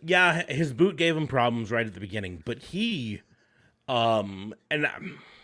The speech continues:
I wanna be clear when I say this, I'm not, uh, saying that I think he was on anything or whatever,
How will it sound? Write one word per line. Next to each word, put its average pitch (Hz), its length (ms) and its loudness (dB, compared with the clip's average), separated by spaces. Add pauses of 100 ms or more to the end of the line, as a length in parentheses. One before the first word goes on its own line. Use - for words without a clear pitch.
(1400)
I 139 100 0
wanna 180 300 4
be 185 140 0
clear 175 380 0
when 156 160 -2
I 151 100 -2
say 147 260 -2
this, 143 300 -4
I'm 127 180 -2
not, 131 320 -2 (540)
uh, 117 220 -2
saying 123 380 -4
that 113 100 -6
I 107 100 -4
think 117 280 -8
he 120 120 -10
was 107 180 -8
on 110 220 -4
anything 107 600 -6
or 107 200 -10
whatever, 98 420 -8